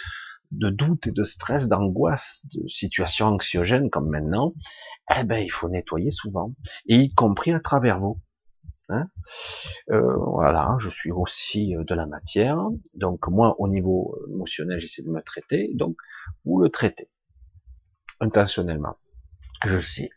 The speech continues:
c'est du New Age, et c'est de la connerie, mais quelque part, quand on reste dans une certaine conviction intérieure où je me sens, hum, bien, eh ben, je suis plus fort.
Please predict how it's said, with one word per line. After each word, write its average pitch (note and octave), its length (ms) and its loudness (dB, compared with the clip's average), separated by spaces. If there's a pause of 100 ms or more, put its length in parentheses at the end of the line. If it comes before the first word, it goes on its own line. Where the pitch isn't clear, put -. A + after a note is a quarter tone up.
(120)
c'est - 220 -6
du - 120 -8
New E3 240 -2
Age, - 280 -2 (320)
et - 40 -4
c'est - 180 0
de - 40 0
la F2+ 100 2
connerie, E2+ 540 -2 (300)
mais G2 100 0
quelque C3 280 0
part, G2+ 300 2
quand F2+ 220 4
on F2+ 40 2
reste F#2+ 300 0
dans F#2 140 0
une F#2 220 0
certaine G2+ 380 -2
conviction G2+ 600 -2
intérieure F#2+ 720 2
où G#2 220 2 (380)
je - 140 -2
me F2 140 2
sens, G#2 380 2 (340)
hum, - 1040 -12
bien, A#2 320 6 (800)
eh A2 220 2
ben, - 240 -2 (260)
je F#2+ 180 -4
suis F#2 260 -2
plus F#2+ 180 0
fort. - 540 0